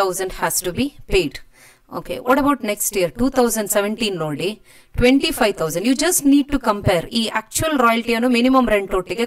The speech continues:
ಕಂಪೇರ್ ಮಾಡೋದು. Then we can decide, ಡಿಸೈಡ್ ಮಾಡ್ಬೋದು. So, we have here twenty-five thousand and thirty thousand ಉಂಟು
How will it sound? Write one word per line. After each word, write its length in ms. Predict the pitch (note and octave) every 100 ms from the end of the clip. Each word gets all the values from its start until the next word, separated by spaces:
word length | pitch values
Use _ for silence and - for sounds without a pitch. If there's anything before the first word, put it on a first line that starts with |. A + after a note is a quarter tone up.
| A3+
ಕಂಪೇರ್ 300 | F#3+ F3 E3
ಮಾಡೋದು. 300 | D#3 D3 E3 A#3 - - -
Then 140 | B3+ D4+
we 60 | C4 B3+
can 120 | B3 A#3+
decide, 380 | G#3 - E3+ C#3 - A#3
ಡಿಸೈಡ್ 320 | A#3 A#3+ F#3+ F3
ಮಾಡ್ಬೋದು. 420 | D#3+ D3 C#3 - - _ - - -
So, 60 | - B3
we 60 | B3
have 180 | C4 C4 -
here 220 | G#3+ G#3 A#3+ - -
twenty-five 540 | A3 A3+ C4 A#3+ A#3 A3
thousand 320 | G#3+ G3+ A3 G3+
and 80 | G3+ A3
thirty 240 | G#3 G#3 G3
thousand 320 | E3+ E3 F3+ F3
ಉಂಟು 180 | E3+ D#3+